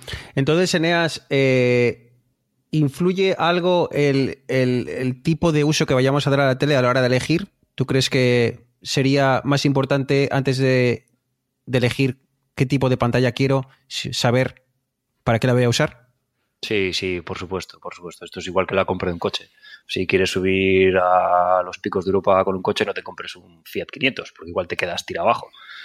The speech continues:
Speaker 2: Entonces, en función de lo que vayas, en función de lo que vayas a hacer o que, cuáles sean tus hábitos de consumo, eh, hay,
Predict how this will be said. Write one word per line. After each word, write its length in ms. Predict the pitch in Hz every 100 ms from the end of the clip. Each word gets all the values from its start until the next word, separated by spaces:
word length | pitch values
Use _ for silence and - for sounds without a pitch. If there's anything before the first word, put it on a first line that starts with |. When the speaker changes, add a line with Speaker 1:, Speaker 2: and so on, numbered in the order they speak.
| - - -
Speaker 2:
Entonces, 400 | 92 101 95 -
en 160 | -
función 340 | - 113 123 123
de 80 |
lo 80 | 127
que 80 | 127
vayas, 340 | 131 131 127 127
en 60 |
función 280 | 117 117 117
de 60 | 123
lo 80 |
que 60 | 120
vayas 200 | 123 120
a 40 |
hacer 360 | 123 139 131 123
o 100 | 110
que, 220 | 110 104 -
cuáles 260 | 117 110
sean 220 | - 113 107
tus 200 | 107 -
hábitos 340 | 117 117 110
de 100 | 110
consumo, 500 | 110 110 131 127 - _ - - - -
eh, 180 | - 101
hay, 380 | 101 101 98